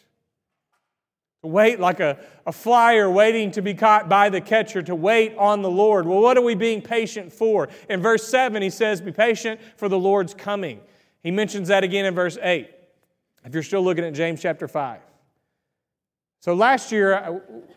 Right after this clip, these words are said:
at, around this time, we, I did a sermon series through First Thessalonians, one of Paul's earliest letters. And at the end of each chapter, the way that we have it divided in our Bibles,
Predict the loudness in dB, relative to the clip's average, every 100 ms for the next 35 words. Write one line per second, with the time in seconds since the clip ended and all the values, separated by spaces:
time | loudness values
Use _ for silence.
0 | -8 -4 0 0 0 -4 -2 -2 -2 -6
1 | -6 -4 -4 -4 -4 -6 -4 -2 -2 -2
2 | -6 -10 -6 -4 -4 -4 -6 -6 -6 -6
3 | -6 -6 -12 -20 -14 -10 -8 -4 -4 -4
4 | -6 -6 -4 -2 -4 -4 -4 -4 -6 -20
5 | _ _ _ _ _ _ _ _ _ _
6 | _ -8 -4 0 2 4 2 2 -2 -4
7 | -8 -10 0 2 2 -2 -4 0 0 0
8 | -2 -4 0 -2 -2 -8 -6 -2 -2 -2
9 | -4 -4 -2 0 0 0 -2 -8 -10